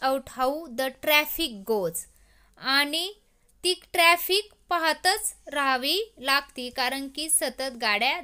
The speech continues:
जाये करतात. Car and buses coming fast. खूप जोराच्या धावत बस आणि कार येतात जातात. Coming fast, wait a bit and let them pass. गाड्या खूप जोराने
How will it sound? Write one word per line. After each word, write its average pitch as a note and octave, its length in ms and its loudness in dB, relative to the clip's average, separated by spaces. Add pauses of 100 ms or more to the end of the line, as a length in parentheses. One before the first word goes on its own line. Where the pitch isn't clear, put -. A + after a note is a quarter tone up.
जाये G#3 400 0
करतात. G#3 360 -8 (200)
Car C4 180 8 (120)
and C#4 280 0
buses C4 460 -2 (120)
coming B3+ 380 -4 (140)
fast. E3+ 420 -6 (680)
खूप F#4+ 280 -2
जोराच्या C#4+ 680 2 (400)
धावत B3+ 580 -2 (100)
बस C4 380 0
आणि A#3+ 200 -2 (100)
कार B3+ 280 2 (140)
येतात A#3 480 -2 (280)
जातात. F#3 480 -6 (720)
Coming G4 440 4
fast, C#4+ 600 4 (600)
wait D4 300 8
a B3+ 120 2 (200)
bit D4 360 2
and A3+ 240 0 (140)
let C#4+ 260 4 (120)
them A#3+ 200 0 (280)
pass. G3 280 0 (920)
गाड्या C4 420 4 (100)
खूप D#4 240 -4
जोराने C4+ 540 0